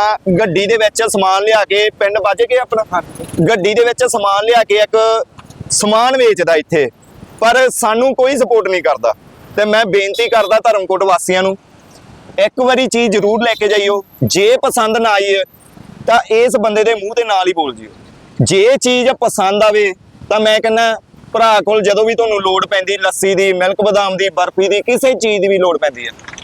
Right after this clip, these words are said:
Speaker 1: ਤਾਂ ਜ਼ਰੂਰ ਭਰਾ ਕੋਲ ਵਿਜ਼ਿਟ ਕਰਕੇ ਭਰਾ ਨੂੰ ਜੇ ਆਪਾਂ ਕੋਈ ਚੀਜ਼ ਨਹੀਂ ਵੀ ਖਰੀਦਣਾ ਚਾਹੁੰਦੇ ਨਾ, ਭਰਾ ਨੂੰ ਹੌਸਲਾ ਜ਼ਰੂਰ ਦੇ ਕੇ ਜਿਓ।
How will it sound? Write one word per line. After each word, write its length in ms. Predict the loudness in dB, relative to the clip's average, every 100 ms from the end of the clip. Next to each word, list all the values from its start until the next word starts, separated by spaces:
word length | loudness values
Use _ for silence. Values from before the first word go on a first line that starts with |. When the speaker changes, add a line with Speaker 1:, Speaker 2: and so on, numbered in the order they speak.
| -4
Speaker 1:
ਤਾਂ 120 | -2
ਜ਼ਰੂਰ 420 | -2 -2 0 0 0
ਭਰਾ 200 | 2 2
ਕੋਲ 180 | 2 -2
ਵਿਜ਼ਿਟ 300 | 0 -2 -2
ਕਰਕੇ 380 | -2 -4 -2 -4 0
ਭਰਾ 220 | 0 0
ਨੂੰ 140 | 0 0
ਜੇ 100 | 0
ਆਪਾਂ 180 | -2
ਕੋਈ 160 | -2 -2
ਚੀਜ਼ 260 | -2 -2 0
ਨਹੀਂ 260 | 0 0
ਵੀ 100 | -2
ਖਰੀਦਣਾ 420 | -2 -2 0 -2
ਚਾਹੁੰਦੇ 260 | -2 0 0
ਨਾ, 100 | -2 -8 _ -20 -10 -4
ਭਰਾ 200 | -2 0
ਨੂੰ 140 | -2 0
ਹੌਸਲਾ 360 | 0 0 0
ਜ਼ਰੂਰ 240 | 0 -2 0
ਦੇ 120 | -2
ਕੇ 180 | 0 0
ਜਿਓ। 160 | 0